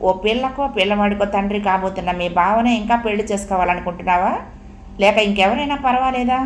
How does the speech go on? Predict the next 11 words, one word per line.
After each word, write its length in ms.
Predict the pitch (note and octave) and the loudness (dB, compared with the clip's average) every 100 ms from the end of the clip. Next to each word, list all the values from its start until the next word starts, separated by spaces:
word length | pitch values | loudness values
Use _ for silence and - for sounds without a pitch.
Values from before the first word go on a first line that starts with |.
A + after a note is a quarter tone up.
| C4+ - - - - - | -4 -8 -16 -16 -16 -2
నాకైతే 460 | E3 E3+ G3+ G3+ B3 | 2 2 2 2 2
అభ్యంతరం 480 | A#3+ A#3+ B3 A#3+ A3+ | 2 4 4 4 2
లేదు. 420 | G#3+ G3+ G3+ - - - - | 0 -2 -2 -6 -16 -16 -8
మీ 120 | F3+ | -4
బావతో 420 | F3+ F3 G3+ A3+ A#3 | 4 6 6 4 2
ఎంగేజ్‌మెంట్ 580 | G3+ G#3+ A#3 A3 G#3 | 2 0 0 -2 0
అయినా 300 | G3+ G#3 C4 | 0 2 2
నిన్ను 220 | B3+ G#3+ G#3 | 2 0 0
చేసుకోవడానికి 640 | A3+ A#3 - A#3 A3 G#3 | 0 -2 -2 -2 -2 0
నేను 240 | G3+ G3 | 0 0
రెడీనే," 600 | F3+ F#3 G#3+ B3 A3 - | 0 2 2 2 2 0